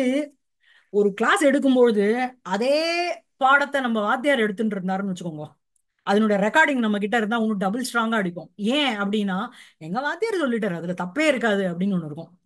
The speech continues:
இன்னொன்னு வந்து, ஒரு புக்கு வந்து படிக்கும்பொழுது அதுக்கு ஒரு, ஒரு கமெண்ட்ரி இருந்ததுன்னு வச்சுக்கோங்களேன், இன்னும் டபுள் ஸ்ட்ராங்கா இருக்கும். ஏன்னா வந்து கீழே,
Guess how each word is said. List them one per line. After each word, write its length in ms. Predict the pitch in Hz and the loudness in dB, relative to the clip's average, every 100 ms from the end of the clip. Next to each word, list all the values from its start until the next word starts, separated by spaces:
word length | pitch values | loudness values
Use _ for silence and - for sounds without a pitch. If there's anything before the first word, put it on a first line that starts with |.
| - _ | -20 _
இன்னொன்னு 340 | 233 311 359 302 | -6 -2 -2 -2
வந்து, 480 | 269 320 302 240 240 - - _ | -2 -2 -2 -2 -8 -20 -20 _
ஒரு 240 | 254 247 220 | -6 -4 -4
புக்கு 340 | 269 - 370 | -6 -2 0
வந்து 280 | 294 294 294 | 0 0 0
படிக்கும்பொழுது 580 | 254 262 277 254 262 269 | 0 -2 -4 -2 0 2
அதுக்கு 300 | 233 214 202 | 2 2 0
ஒரு, 500 | 190 180 170 170 - | 0 -4 -6 -12 -6
ஒரு 260 | 214 196 185 | -4 -4 -2
கமெண்ட்ரி 340 | 220 320 330 277 | 0 0 0 2
இருந்ததுன்னு 420 | 202 196 196 208 | 0 0 0 0
வச்சுக்கோங்களேன், 560 | 180 185 156 143 165 180 - - _ _ | -2 -8 -10 -10 -8 -10 -12 -20 _ _
இன்னும் 280 | - 247 233 | -12 -6 -4
டபுள் 240 | 190 208 269 | 0 0 -2
ஸ்ட்ராங்கா 420 | 262 247 247 240 | 0 0 2 0
இருக்கும். 280 | 180 - - | 0 -4 -12
ஏன்னா 180 | 226 320 | -6 -2
வந்து 180 | 311 330 | -2 -4
கீழே, 320 | 339 370 | -2 0